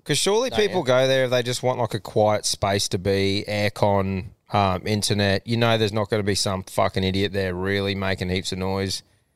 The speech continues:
Speaker 1: There still would be uses for it, I suppose, if people don't have their own internet or printer, like, to print shit.
Speaker 2: And, like, um,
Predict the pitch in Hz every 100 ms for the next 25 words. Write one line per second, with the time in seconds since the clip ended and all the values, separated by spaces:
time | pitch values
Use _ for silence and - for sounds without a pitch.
0 | _ _ - - - 135 101 90 95 87
1 | - 92 92 - - 90 92 90 - -
2 | 92 110 - - 101 117 101 101 101 104
3 | 95 95 95 95 101 104 104 98 - 113
4 | 110 127 117 120 107 110 - 123 - -
5 | 139 131 139 139 131 123 123 117 104 104
6 | 87